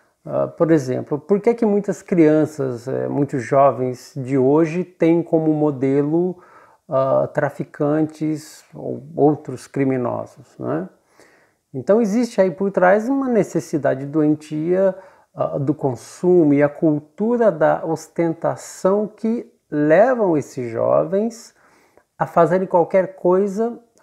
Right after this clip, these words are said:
por exemplo, a ter um celular de última geração, ah, que meses depois acaba se tornando obsoleto,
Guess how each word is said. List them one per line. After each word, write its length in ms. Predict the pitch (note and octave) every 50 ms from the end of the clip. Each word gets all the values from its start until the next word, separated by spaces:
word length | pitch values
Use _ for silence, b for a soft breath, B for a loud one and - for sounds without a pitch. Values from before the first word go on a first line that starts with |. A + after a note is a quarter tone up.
| _ _ _
por 180 | - C3 A#2+
exemplo, 760 | B2 A2+ A2 A#2 C3+ C#3 D3 D3+ D3 - F#3+ F#3+ F#3 E3 B B B B B B B _
a 100 | C3 B2
ter 240 | - - D3+ C#3
um 80 | D3 C3+
celular 480 | - - D#3 C3+ B2 A#2+ C3 C3 C3 B2+
de 80 | B2
última 320 | C3+ C3 B2 - C3+ C3 B2
geração, 800 | A2+ C3 C3 B2 A#2+ - - - - C3+ B2 C3 D#3 F3 F#3+ b b b b b b b b b b _
ah, 840 | - C3 C3+ C3+ C2+ C2+ C2+ C2+ C2+ C2+ C2 C2 C2 C2 C2 C2 C#2 - - _ _ _ _ _ _ _ _ _ _ _ _ _ _ _ _ _ _ - - -
que 140 | - -
meses 360 | C3 A2+ G#2 B2+ C#3+ C#3+ C3+ C#3
depois 320 | D3 C#3+ - D#3 D3+ C#3
acaba 340 | D#3 D3 - D3+ C3+ C#3 C#3+
se 160 | - - -
tornando 460 | - D#3+ D#3 D3+ D3 D3 D#3 D3 D#3+
obsoleto, 720 | D#3+ D#3+ D#3 - - G#3+ G#3 G3+ F3 F#3 G#3 G3+ G#3 -